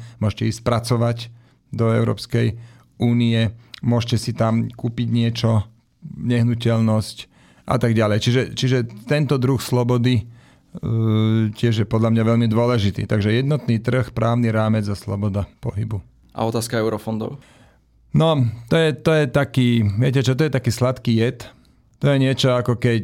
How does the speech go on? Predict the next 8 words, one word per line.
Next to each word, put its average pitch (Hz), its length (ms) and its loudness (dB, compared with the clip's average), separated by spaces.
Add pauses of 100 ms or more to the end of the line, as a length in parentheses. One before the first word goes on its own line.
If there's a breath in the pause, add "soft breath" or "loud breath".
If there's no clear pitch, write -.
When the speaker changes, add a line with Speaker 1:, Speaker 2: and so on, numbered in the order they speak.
(100)
Speaker 1:
e, 120 80 2 (220)
biely 117 400 2
muž 113 240 2
nosil, 110 560 2 (160)
nosil 110 640 0
ohnivú 110 480 2
vodu, 107 320 2
e, 104 60 0